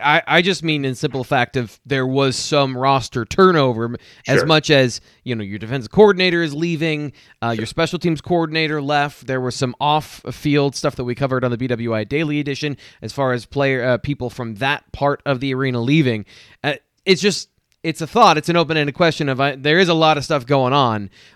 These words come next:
Speaker 1: but if you have upheaval, that might be a part of the situation.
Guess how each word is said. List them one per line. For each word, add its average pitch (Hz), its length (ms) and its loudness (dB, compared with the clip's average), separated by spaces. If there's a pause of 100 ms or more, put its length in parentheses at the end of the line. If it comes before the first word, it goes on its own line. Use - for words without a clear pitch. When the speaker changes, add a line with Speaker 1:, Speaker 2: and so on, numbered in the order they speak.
Speaker 1:
but 143 320 2
if 135 160 2
you 139 140 -2
have 135 320 0
upheaval, 120 760 2 (300)
that 135 260 -4
might 139 200 -2
be 131 260 -8
a 123 120 -6
part - 520 -2
of 127 300 -2
the 117 100 -6
situation. 110 880 -4